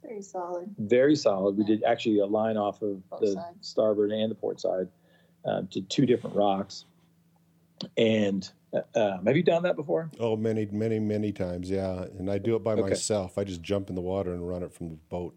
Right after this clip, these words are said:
Speaker 3: while it's in reverse and do
Speaker 1: <laughs> Yeah.
Speaker 3: it. So.
Speaker 1: I
Speaker 2: Yeah.
Speaker 1: think that's our most favorite way to anchor now.
Speaker 2: Yeah, we, you know, 'cause it just gives you that, a far more solid feeling. And again,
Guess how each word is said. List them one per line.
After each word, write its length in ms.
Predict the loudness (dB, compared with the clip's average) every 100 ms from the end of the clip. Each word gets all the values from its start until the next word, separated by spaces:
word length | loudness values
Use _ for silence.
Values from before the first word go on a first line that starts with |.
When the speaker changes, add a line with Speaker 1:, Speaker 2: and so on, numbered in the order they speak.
| -12
Speaker 3:
while 260 | -8 -6 -8
it's 140 | -8
in 100 | -8
reverse 480 | -6 -4 -4 -2 -2
and 100 | -2
do 80 | 0
Speaker 1:
<laughs> 0 |
Yeah. 200 | 0 0
Speaker 3:
it. 40 |
So. 220 | -4 -6 -4
Speaker 1:
I 60 |
Speaker 2:
Yeah. 160 | 2 2
Speaker 1:
think 140 | 2
that's 280 | 0 -2 0
our 200 | -2 -2 -6 -8
most 340 | -4 -4 -4
favorite 480 | 0 0 0 -2 -2
way 460 | 0 2 2 2 -4 -6
to 400 | -4 -2 -2 -4 -8 -8
anchor 400 | -2 -2 -2 -10
now. 400 | -12 -12 -12 -14 -20 _ _
Speaker 2:
Yeah, 280 | 4 6 6
we, 220 | 6 4
you 80 | 2
know, 100 | 2
'cause 160 | 2 -2
it 100 | -2
just 240 | -2 0
gives 180 | 0 0
you 80 | 2
that, 280 | 2 0 -4 _
a 260 | -12 -6 -6
far 460 | -6 -2 2 4 4
more 220 | 2 0
solid 440 | 0 2 2 2
feeling. 640 | 0 -2 -2 -2 -4 -10 -12 _ -4
And 100 | -2
again, 560 | 2 2 2 2 -2